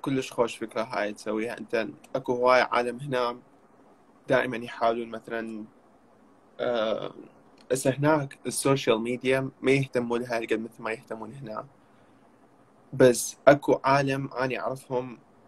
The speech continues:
شغلهم فول تايم هو سوشيال ميديا. فعجبتني الفكرة مالتك بأنه تعرف اكو هواية أطباء أسنان أو طلاب يريدون يعرفون، يريدون معلومات، يريدون شغلات، بس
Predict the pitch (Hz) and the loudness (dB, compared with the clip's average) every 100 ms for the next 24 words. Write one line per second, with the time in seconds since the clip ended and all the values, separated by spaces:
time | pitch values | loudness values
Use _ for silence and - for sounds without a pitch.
0 | _ _ _ _ _ - - 127 135 135 | _ _ _ _ _ -10 0 2 2 -2
1 | 123 120 - 139 - 117 117 120 120 113 | -4 -4 -2 0 2 2 2 -2 -2 0
2 | 113 120 113 110 101 110 - - 123 - | 0 0 0 -2 -4 -6 -8 -10 -12 -20
3 | _ _ _ _ _ _ - _ _ _ | _ _ _ _ _ _ -20 _ _ _
4 | _ - - 110 110 110 104 95 - - | _ -4 4 6 6 2 -4 -12 -16 -6
5 | 143 139 147 143 131 143 127 120 120 123 | -4 0 -2 -2 -4 -2 -2 0 -2 -4
6 | - 107 110 113 117 110 110 - 127 113 | -4 -6 -6 -6 -4 -6 -8 2 4 4
7 | 110 - - 120 123 120 104 - - - | 2 -4 -6 4 8 8 6 0 -14 -16
8 | 117 123 120 113 113 110 110 110 - 117 | -10 0 4 4 2 -6 -6 -8 -2 -2
9 | - 117 101 - - - _ - - _ | -2 -4 -2 -4 -6 -10 _ -20 -20 _
10 | _ 127 120 123 123 113 - 123 - 110 | _ -4 -4 -2 -2 -4 -6 -8 -6 -6
11 | 110 113 110 117 117 117 - - - - | -6 -6 -2 0 0 -2 -10 -20 -20 -20
12 | - 117 107 120 113 110 107 - 117 117 | -4 0 0 0 -2 -2 -4 -6 -6 -4
13 | 120 - 107 110 107 110 110 110 - - | -4 -2 0 2 0 0 -4 -4 -10 -14